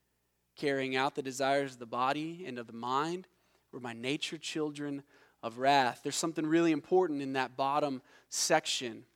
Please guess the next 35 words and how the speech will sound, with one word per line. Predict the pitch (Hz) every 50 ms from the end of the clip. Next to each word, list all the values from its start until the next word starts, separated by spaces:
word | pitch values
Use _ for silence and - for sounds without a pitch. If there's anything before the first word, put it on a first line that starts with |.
| _ _ _ _ _ _ _ _ _ _ _ _ _ _ _ _ _ _ _ -
What | 147 151 151
that | 165 160 151
bottom | 131 160 156 165 180 180 185 165
section | 156 - - 196 175 - - 180 165
speaks | - - - - - 208 208 175 - - -
to | - - 202 185 175 170 180 -
in | 190 196 196 185 160
part | - - - 196 190 190 170 160 - -
is | 160 147 143
that | 170 156 151 151
you | 143 147 170 196 214 214 214 208 202
and | 185 165 160
I, | 156 170 185 196 196 190 175
though | 165 143 165 180 202 202
we | 202 202 214 220
were | 214 190 185
following | 165 - - 185 180 190 208 220 214 214 226 220 208
the | 180
prince | - - - 202 202 208 -
of | 202
the | 180 175
power | - - 185 185 196 202 196 190
of | 180
the | 160 170 180
air, | - 165 165 185 202 214 226 220 - - - - - -
we | 190 214
were | 202 185 208
also | - 185 214 214 - - 233
making | 226 214 208 208 208 - 220 208 190 -
choices | - - - 214 214 214 - - - 190 165 156 151
in | 170 165 170 -
active | 180 180 190 196 - - 202 180 160 165
rebellion | 165 160 143 151 165 175 185 196 185 185 175 180 -
against | 160 143 143 165 170 185 202 190 - -
God. | - 151 147 143 143 147